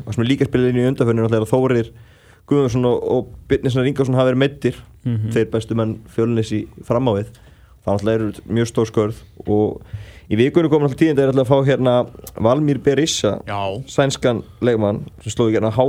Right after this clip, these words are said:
Speaker 1: M í sautján ára landsliða og ég talaði við kollega minn hjá Fútbolskanalen í Svíþjóð, sem er fótbolta punktur net í Svíþjóð.
Speaker 2: Systur, eh, dóttur,
Speaker 1: Dó-,
Speaker 2: dóttur,
Speaker 1: dóttur, já,
Speaker 2: dóttur
Speaker 1: dóttir,
Speaker 2: síða.
Speaker 1: dóttur síða okkar og hann hérna og spyr hún Díana Gæja. Það var ekkert flókið svar. He's shit.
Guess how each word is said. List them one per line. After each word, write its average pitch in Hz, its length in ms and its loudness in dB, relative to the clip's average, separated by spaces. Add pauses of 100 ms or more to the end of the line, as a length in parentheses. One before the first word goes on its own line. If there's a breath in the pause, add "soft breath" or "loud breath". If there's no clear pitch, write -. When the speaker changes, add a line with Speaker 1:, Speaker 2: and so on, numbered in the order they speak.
Speaker 1:
M 127 120 0
í 120 40 0
sautján 143 460 0
ára 101 140 0
landsliða 98 400 -4 (200)
og 87 60 -10
ég 131 300 0 (240)
talaði 131 240 2
við 123 40 -8
kollega 151 340 2
minn 135 140 2
hjá 127 140 2 (640)
Fútbolskanalen 143 1120 0
í - 80 -4
Svíþjóð, 123 340 0 (160)
sem 110 120 2
er 113 120 2
fótbolta 123 300 2
punktur 113 160 0
net 110 80 0
í 110 60 0
Svíþjóð. 113 260 0 (680 soft breath)
Speaker 2:
Systur, 143 460 -2
eh, 131 80 2
dóttur, 147 320 0 (160)
Speaker 1:
Dó-, 143 160 4
Speaker 2:
dóttur, 135 160 2
Speaker 1:
dóttur, 135 240 2
já, 113 100 4 (140)
Speaker 2:
dóttur 151 160 4
Speaker 1:
dóttir, 123 160 0
Speaker 2:
síða. 147 160 2 (160)
Speaker 1:
dóttur 123 240 2
síða 113 200 4
okkar 120 280 2
og 120 120 2
hann 151 220 4
hérna 139 420 2
og 120 100 0
spyr 139 180 2
hún 135 100 2
Díana 120 180 2
Gæja. 120 300 2 (600 soft breath)
Það 131 140 4
var 202 120 2
ekkert 180 200 -2
flókið 190 240 2
svar. 190 240 0 (440)
He's 139 160 2
shit. - 600 -4